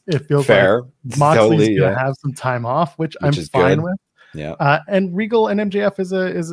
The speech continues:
Speaker 1: an interesting proposition. I, I, I enjoyed the pay-per-view overall.
Speaker 2: Oh, I
Speaker 1: Uh,
Speaker 2: very much, I loved it. I actually thought this was
Speaker 1: Yeah.
Speaker 2: like, a real nice return to form. Like, I really,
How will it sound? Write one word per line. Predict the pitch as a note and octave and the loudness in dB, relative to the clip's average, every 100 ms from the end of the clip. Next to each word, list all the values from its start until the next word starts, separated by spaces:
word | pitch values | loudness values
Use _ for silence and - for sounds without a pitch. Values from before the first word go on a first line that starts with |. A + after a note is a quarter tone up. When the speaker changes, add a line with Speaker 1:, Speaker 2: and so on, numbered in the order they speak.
| - | -8
Speaker 1:
an | E3+ | -6
interesting | F3+ F#3+ - F3+ | -4 -4 -6 -4
proposition. | F#3 F#3+ A3+ B3 B2 B2 | -2 -4 -6 -6 -8 -6
I, | C3+ C#3 C#3+ | -2 0 0
I, | D#3 D3 C#3+ - | 0 -2 -2 0
I | G3+ | 2
enjoyed | G3+ D3 F3+ G3+ | 2 2 2 2
the | |
pay-per-view | G3 G3 G3 F3+ G#3+ | 2 0 0 -4 -2
overall. | E3 D3 B2+ B2 F3 - - _ _ | 2 2 2 0 -4 -10 -20 _ _
Speaker 2:
Oh, | - | 2
I | C3 C3 | 4 4
Speaker 1:
Uh, | G2 | 2
Speaker 2:
very | G2+ A2+ G2+ | 2 2 2
much, | F#2+ | 2
I | A2 | 2
loved | A#2 F#2 G#2+ F2 | 2 0 0 -2
it. | C2 | -6
I | - G2+ | 0 0
actually | G#2+ G#2+ | 0 -2
thought | F#2+ G2 | 0 0
this | F#2+ - | -2 -2
was | |
Speaker 1:
Yeah. | A3 | -2
Speaker 2:
like, | A2+ E2+ D#2 - | 0 -2 -6 -8
a | F2 D#2+ | -8 -8
real | C2 E2+ F#2+ F#2 F2 D#2 - | -8 -4 -2 0 -2 -8 -12
nice | F#2 F2 E2+ - | -8 -6 -6 -10
return | E2+ E2+ D#2+ | -10 -10 -10
to | |
form. | D2 E2+ E2+ D#2+ | -12 -10 -10 -10
Like, | D#2 D2 | -10 -8
I | D#2+ | -8
really, | D#2+ E2+ E2 D#2 C#2 | -6 -6 -4 -6 -10